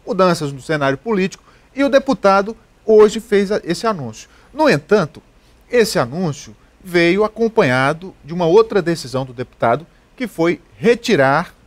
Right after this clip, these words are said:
a assinatura dele do pedido de instalação de uma C P I pra investigar a construção da B R três meia quatro. A oposição conseguiu oito assinaturas pra pedir a instalação dessa C P I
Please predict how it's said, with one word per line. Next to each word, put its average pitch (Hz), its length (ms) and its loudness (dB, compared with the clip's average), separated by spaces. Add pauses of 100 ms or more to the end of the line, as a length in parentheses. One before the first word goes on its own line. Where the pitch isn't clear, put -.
(120)
a 151 120 0
assinatura 214 760 -4
dele 139 400 -2 (460)
do 233 260 -2
pedido 202 580 -6
de 185 140 -10
instalação 175 800 -2
de 151 100 -10
uma 190 180 -4
C 233 300 -4
P 185 220 2
I 175 260 -2 (380)
pra 208 160 2
investigar 160 680 -4
a 156 80 -8
construção 180 720 -8
da 180 140 -2
B 147 120 -2
R 139 160 -2
três 147 260 -4
meia 147 180 -6
quatro. - 400 -4 (320)
A - 100 0
oposição 147 520 0
conseguiu 147 560 -4
oito 214 280 4
assinaturas 160 680 -4
pra 123 320 -2 (340)
pedir 185 280 -2
a 175 60 0
instalação 139 440 -2
dessa 123 240 -6
C 143 160 -4
P 208 200 2
I 185 180 -4